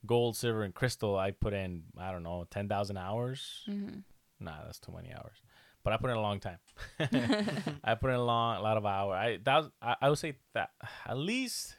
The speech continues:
Speaker 1: actually, ten thousand hours is not that much. I might have done ten thousand hours, 'cause I have, like, three thousand in Rocket League, and I've only been playing that game for, like, four years.
Speaker 2: That's a lot.
Speaker 1: And I don't play that as much as I play Pokemon.
Speaker 2: That's a,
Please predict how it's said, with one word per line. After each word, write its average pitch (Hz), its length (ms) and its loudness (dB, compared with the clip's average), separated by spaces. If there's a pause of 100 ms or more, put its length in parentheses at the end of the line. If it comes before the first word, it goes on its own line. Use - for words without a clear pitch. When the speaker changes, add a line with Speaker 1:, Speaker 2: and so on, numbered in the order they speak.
(420)
Speaker 1:
actually, - 220 -10
ten 123 160 -6
thousand 113 280 -4
hours 107 160 -2
is 90 80 -10
not 95 140 -6
that 87 120 -8
much. - 440 -14 (160)
I 104 60 -4
might 104 240 -2
have - 60 -10 (100)
done 90 160 -6
ten 87 160 -10
thousand 87 280 -10
hours, - 400 -14 (1000)
'cause 123 120 -2
I 160 40 6
have, 143 100 2
like, 131 160 2
three 135 120 2
thousand 120 340 6
in 95 60 -2
Rocket 98 280 0
League, 90 200 -12 (640)
and 113 80 -2
I've 131 80 4
only 113 100 2
been 101 40 -4
playing 107 180 0
that 101 60 0
game 98 140 -2
for, - 80 -10
like, 85 160 -6
four 90 180 -6
years. 87 300 -8 (580)
Speaker 2:
That's 190 200 -10
a 190 60 -10
lot. 180 380 -16 (1080)
Speaker 1:
And 98 140 -4
I 101 40 0
don't 104 120 -2
play 104 180 2
that 101 200 2
as 95 80 -4
much 98 140 -2
as 92 80 -6
I 92 80 0
play 90 140 -8
Pokemon. - 500 -8 (960)
Speaker 2:
That's 180 320 -8
a, 180 60 -12